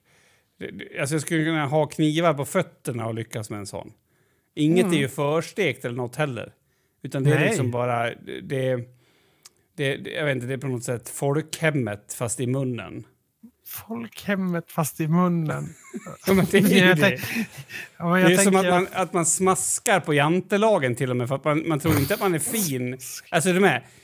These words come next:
Speaker 1: Här, ja, precis. Den här, du, du är inte värd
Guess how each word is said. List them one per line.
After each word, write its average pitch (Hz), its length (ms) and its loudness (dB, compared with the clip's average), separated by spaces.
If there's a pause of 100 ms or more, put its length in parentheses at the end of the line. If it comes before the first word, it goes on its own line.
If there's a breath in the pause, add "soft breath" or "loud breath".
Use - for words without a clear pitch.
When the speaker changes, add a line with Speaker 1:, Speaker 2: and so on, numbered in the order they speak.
(140)
Speaker 1:
Här, 180 340 0
ja, 151 360 2
precis. 170 420 0
Den 151 160 -2
här, 175 200 4
du, - 440 -10
du 165 280 -4
är 170 40 2
inte 170 200 -2
värd 185 300 4